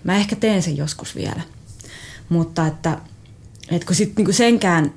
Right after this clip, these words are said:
jälkeen ei oo edelleenkään vielä taetta, että saaks mä sit sen jutun myytyä, niin sit mä jotenkin ajattelin, että oh,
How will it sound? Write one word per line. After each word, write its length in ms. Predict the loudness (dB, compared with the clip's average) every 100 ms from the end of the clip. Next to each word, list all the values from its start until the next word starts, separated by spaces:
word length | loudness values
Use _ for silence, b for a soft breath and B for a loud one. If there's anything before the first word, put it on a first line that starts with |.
| -12 -6
jälkeen 380 | 0 0 0 2
ei 140 | 4 4
oo 60 |
edelleenkään 520 | 4 4 2 0 -4
vielä 160 | -6 -6
taetta, 480 | -2 -2 -2 -4 -10 -10 B B B B
että 200 | -4 -4
saaks 380 | 2 2 2 0
mä 120 | 0
sit 200 | 0 -4 -6
sen 340 | -6 -2 -2 -4 -12 -16 -10 -4
jutun 300 | -4 0 2
myytyä, 600 | 4 4 2 0 -6 -6 -10 B B B B B
niin 240 | -2 0
sit 220 | -2 -6 -8
mä 80 | -8
jotenkin 420 | -8 -10 -10 -14 -10
ajattelin, 520 | -10 -10 -14 -14 -10
että 220 | -10 -12 -18
oh, 60 | -14